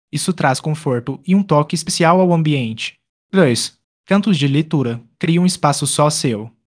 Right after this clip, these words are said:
Uma poltrona confortável e uma boa iluminação são tudo o que você precisa. Três, aromas. Use velas ou difusores. O cheiro de um ambiente pode fazer você se sentir em casa instantaneamente.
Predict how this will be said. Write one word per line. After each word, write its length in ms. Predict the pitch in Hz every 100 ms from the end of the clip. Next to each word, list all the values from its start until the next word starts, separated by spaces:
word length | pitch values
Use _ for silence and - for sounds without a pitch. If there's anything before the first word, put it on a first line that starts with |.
| _
Uma 140 | 143 143
poltrona 380 | 147 160 170
confortável 720 | 156 143 - 202 190 170 165 170
e 80 | 196
uma 160 | 196 180
boa 220 | 160 202
iluminação 520 | 208 190 180 175 185
são 200 | 185 208
tudo 300 | 202 208 196
o 20 |
que 100 | -
você 260 | 180 180 180
precisa. 640 | 196 185 156 120 - - - _ _ -
Três, 440 | 208 135 - - _ _ _
aromas. 480 | 180 170 147 123 - -
Use 180 | 165 156
velas 320 | 143 160 165
ou 40 | 170
difusores. 840 | 160 156 131 127 117 113 - - _ _ _
O 80 | 139
cheiro 300 | - 151 135
de 80 |
um 80 | 147
ambiente 380 | 156 165 160 185
pode 280 | - 196 190
fazer 300 | 185 170 185
você 260 | 180 190
se 140 | 214 185
sentir 320 | 185 170 180
em 80 | 165
casa 300 | 156 147 160
instantaneamente. 1000 | 156 143 143 185 190 170 139 107 - -